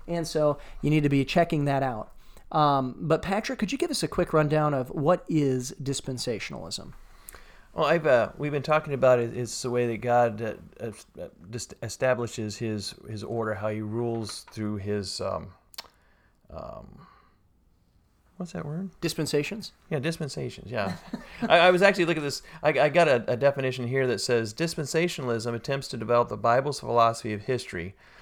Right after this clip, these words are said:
Speaker 2: on the basis of the sovereign rule of God through several dispensations." And a dispensation is a divinely ordained order prevailing at a particular period of history.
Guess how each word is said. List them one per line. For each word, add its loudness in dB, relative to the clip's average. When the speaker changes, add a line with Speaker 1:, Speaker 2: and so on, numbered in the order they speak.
Speaker 2:
on 2
the 0
basis 0
of -2
the -4
sovereign 6
rule 0
of -6
God 2
through -6
several 0
dispensations." -6
And -4
a -2
dispensation -6
is -8
a -10
divinely -2
ordained -2
order -2
prevailing -2
at -6
a -6
particular -6
period -4
of -10
history. -14